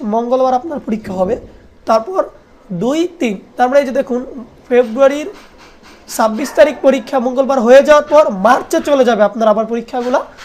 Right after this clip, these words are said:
মার্চের দুই তারিখ পরীক্ষা হবে শনিবার, মার্চের দুই তারিখ শনিবার পরীক্ষা হচ্ছে। তারপর চলে যাবে মার্চের পাঁচ তারিখ মঙ্গলবার আপনার পরীক্ষা হবে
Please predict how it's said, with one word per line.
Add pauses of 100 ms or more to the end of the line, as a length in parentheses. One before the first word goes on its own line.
(400)
মার্চের
দুই
তারিখ
পরীক্ষা
হবে
শনিবার, (760)
মার্চের (480)
দুই
তারিখ
শনিবার
পরীক্ষা
হচ্ছে। (140)
তারপর
চলে
যাবে (100)
মার্চের (160)
পাঁচ
তারিখ (380)
মঙ্গলবার
আপনার
পরীক্ষা
হবে